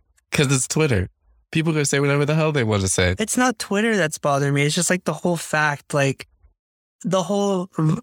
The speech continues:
Speaker 2: discourse, I guess, about it is, like, I just don't,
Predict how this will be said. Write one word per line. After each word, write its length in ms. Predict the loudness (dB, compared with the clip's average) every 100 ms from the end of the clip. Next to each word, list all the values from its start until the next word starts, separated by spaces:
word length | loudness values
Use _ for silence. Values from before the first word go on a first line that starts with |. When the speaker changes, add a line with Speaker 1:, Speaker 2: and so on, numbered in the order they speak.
| -2
Speaker 2:
discourse, 680 | 0 0 -2 -2 0 0 0
I 80 |
guess, 200 | 0 0
about 340 | 0 0 0 0
it 220 | -2 -4 _ 0
is, 380 | 0 0 -4 -2
like, 320 | -2 -2 -6 _ _ _ _ _ _ _ _ _ _
I 100 | -2
just 240 | 0 0 0
don't, 300 | 0 0